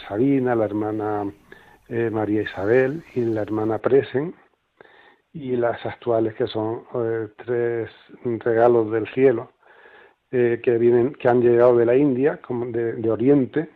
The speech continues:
como los tres Reyes Magos. Llegaron además la Navidad del dieciocho. Eh, la hermana Lisi María, la hermana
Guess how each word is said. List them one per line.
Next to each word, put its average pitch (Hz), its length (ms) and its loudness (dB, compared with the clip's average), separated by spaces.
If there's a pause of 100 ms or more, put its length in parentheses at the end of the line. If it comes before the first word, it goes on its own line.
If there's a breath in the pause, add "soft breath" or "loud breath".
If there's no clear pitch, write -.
como 107 260 -8
los 104 200 -10 (220)
tres 117 180 2
Reyes 113 300 2
Magos. 139 280 2
Llegaron 120 300 2
además 131 340 2 (100)
la 120 360 4 (300 soft breath)
Navidad 120 460 2
del 123 180 4
dieciocho. 120 580 0 (1600 loud breath)
Eh, 123 160 -8
la 104 120 -6
hermana 113 360 -6
Lisi 113 300 -8
María, 143 460 -4
la 139 100 -2
hermana 107 580 -8